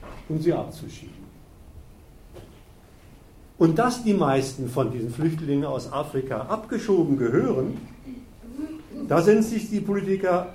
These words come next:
nicht nur sicher, sondern dafür haben sie selbst einen eigenen Rechtsstatus geschaffen. Die meisten dieser Flüchtlinge gelten ihm nämlich als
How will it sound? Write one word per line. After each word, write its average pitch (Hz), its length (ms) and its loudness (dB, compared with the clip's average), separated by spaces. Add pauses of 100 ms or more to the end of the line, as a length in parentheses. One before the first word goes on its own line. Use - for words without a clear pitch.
(100)
nicht 185 320 2
nur 160 180 6
sicher, 214 400 0
sondern 185 300 2
dafür 170 340 0
haben 175 180 -2
sie 165 140 -2
selbst 190 440 2
einen 180 220 -6
eigenen 180 420 2
Rechtsstatus - 1600 -2 (1000)
geschaffen. 160 680 2 (800)
Die 160 120 2
meisten 202 500 4
dieser 185 260 2
Flüchtlinge 175 720 4 (1120)
gelten 165 500 6
ihm 202 260 0
nämlich 185 520 0
als 156 420 0